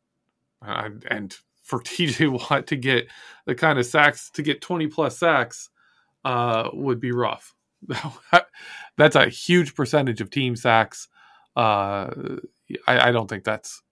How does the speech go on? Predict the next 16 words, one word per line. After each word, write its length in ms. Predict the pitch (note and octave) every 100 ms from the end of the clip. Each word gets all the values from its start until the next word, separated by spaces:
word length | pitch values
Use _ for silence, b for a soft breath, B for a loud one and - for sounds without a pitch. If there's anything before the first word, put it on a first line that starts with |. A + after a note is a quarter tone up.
| _
feasible 680 | - - D3 B2+ B2+ A#2+
with 160 | A#2 G#2+
another 320 | G#2+ G#2+ A2+
player, 520 | G#2+ - A2 G#2 G2+ - _ _ _ -
you 100 | A#2+
know, 140 | A2+
threatening 480 | - B2 A#2 A#2 G#2+
for 100 | G#2+
ten 240 | - G#2+
sacks, 480 | G2+ A2 G#2+ - - _ _ _ _ B2
doing 260 | B2+ A#2+
in 80 | A2
that 160 | G#2+ -
kind 160 | A#2+
of 60 | G#2+
range. 360 | G#2 G#2 -